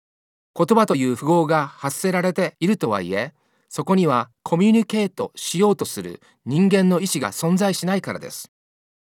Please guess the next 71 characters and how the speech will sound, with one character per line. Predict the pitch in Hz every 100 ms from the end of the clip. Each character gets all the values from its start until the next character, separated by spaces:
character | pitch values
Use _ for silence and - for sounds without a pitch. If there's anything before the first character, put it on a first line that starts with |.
| _ _ _
資 | - 220
料 | 196 160
二 | 180
で | 160 123 - -
言 | 151 180
及 | 190 180
さ | 160
れ | 165
て | 165
い |
る | 156
よ | 160 113
う |
に、 | 90 113 - _ _ _ 123
何 | 190 226
匹 | 165 139
の | 117
猿 | 135 147
が | 98 80 _ _ _
何 | - 185 214
年 | 127 80 92
タ | - 165
イ |
プ | 165
ラ | 185
イ | 180
タ | -
ー | 110
を |
叩 | 92 123 143
け | 95
ば | 80 - _ _ _
ダ | 107 185
ン | 185
テ | 120
の | 104
新 | - - 180
曲 | 185 156
が | 156 147
生 | 143 - 170
成 | 185 165
さ | 151 143
れ | 151
る | 147
か | - 113 _ _ _ _ -
と | 202
い |
っ |
た | - 180
こ | 180
と | 135
は | 104 - _ _ _ _ -
コ | 151
ミ | 175
ュ |
ニ | 185
ケ | 185
ー | 175
シ | 147
ョ |
ン | 110
の | 104
問 | 113 135 147
題 | 151
で | 143
は | 139
あ | 98
り | 104
ま | 104
せ | -
ん。 | 76